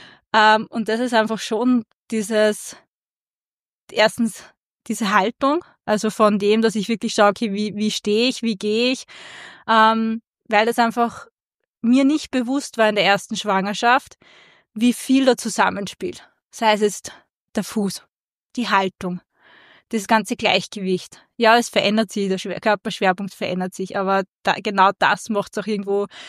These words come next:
wieder verlockend, in dieses Hohlkreuz zu fallen. Ähm, und somit ist diese Bewusstheit eine ganz andere, weil ich sag zu meinem auch, "Hey, wenn's merkst, dass ich mal voll in diesem Watschelgang anfang, dann sag mir's bitte", weil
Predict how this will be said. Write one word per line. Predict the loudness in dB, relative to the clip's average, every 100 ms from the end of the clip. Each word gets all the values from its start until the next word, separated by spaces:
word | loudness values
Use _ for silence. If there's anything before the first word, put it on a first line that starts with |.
| -20 -20 -20 _ _
wieder | -4 0 4 4 2 _ _
verlockend, | -4 -2 2 2 0 -2 -2 -2
in | -4 -4
dieses | -4 -4 -4
Hohlkreuz | -4 0 0 0 -4
zu | -6
fallen. | 2 2 2 0 -6 _ _ -2
Ähm, | 2 4 4 0 -8 _ -20 -20 _ _ _ -2
und | 0 0
somit | 0 0 0 0
ist | -4 -2
diese | -2 -2
Bewusstheit | -4 -4 -2 -4 -2 -2
eine | 0
ganz | 0 0 0
andere, | 0 0 0
weil | 0
ich | 0
sag | -2 -4
zu | -4
meinem | 0 0 4
auch, | 4 4
"Hey, | 0 -2
wenn's | -4 -2
merkst, | 0 0 0
dass | -6 -4
ich |
mal | -4 -2
voll | 0
in | 0
diesem | 0 0
Watschelgang | 0 0 -4 0 0 2
anfang, | 0 -2 -2 0 0 -2 -8 _ -2
dann | 0
sag | 2 2 2
mir's | 0 -2
bitte", | -6 -6 -2 -2 -2 _ -20 -20 -20 _ _
weil | 2 4 4 2